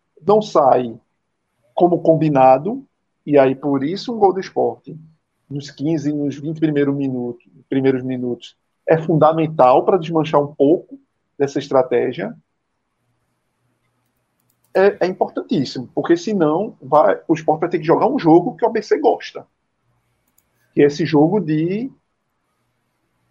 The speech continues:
destruir, de, de não deixar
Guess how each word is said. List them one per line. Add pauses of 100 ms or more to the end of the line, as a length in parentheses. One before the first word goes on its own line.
(140)
destruir, (720)
de,
de
não
deixar